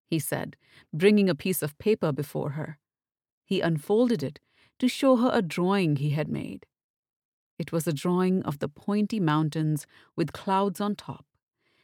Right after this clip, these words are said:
and standing atop the clouds were two figures. "Wow," she enthused.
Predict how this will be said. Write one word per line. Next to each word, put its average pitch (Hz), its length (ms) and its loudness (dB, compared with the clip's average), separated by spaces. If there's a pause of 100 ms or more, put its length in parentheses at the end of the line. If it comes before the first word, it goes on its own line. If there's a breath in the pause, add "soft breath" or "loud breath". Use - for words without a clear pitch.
(120)
and 147 220 -4
standing 214 520 2
atop - 400 -6
the 233 80 -6
clouds 151 640 -2 (340)
were 156 160 -2
two 214 340 -4
figures. - 640 -6 (880)
"Wow," 233 1200 4 (400)
she 180 300 0
enthused. 147 800 -2